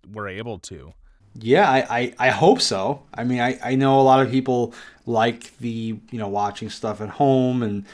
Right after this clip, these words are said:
Speaker 2: know, you've gone and gotten popcorn from the movie theater and watched at home. And listen, there, there's definitely, like, a nice comfort to that, um, and it's become easier and easier. But to me, there just will, you know, there, nothing will ever be able to replace that movie-going experience that,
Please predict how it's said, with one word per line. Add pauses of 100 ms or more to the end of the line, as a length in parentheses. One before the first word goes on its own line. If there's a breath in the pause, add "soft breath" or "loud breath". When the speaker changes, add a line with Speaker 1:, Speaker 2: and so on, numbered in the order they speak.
(260 loud breath)
Speaker 2:
know,
you've
gone
and
gotten
popcorn
from
the
movie
theater
and
watched
at
home.
And (300 loud breath)
listen,
there,
there's
definitely,
like,
a
nice
comfort
to
that, (380 loud breath)
um,
and
it's
become
easier
and
easier.
But (480 soft breath)
to
me,
there
just
will, (300)
you
know,
there,
nothing
will
ever
be
able
to
replace
that
movie-going
experience
that,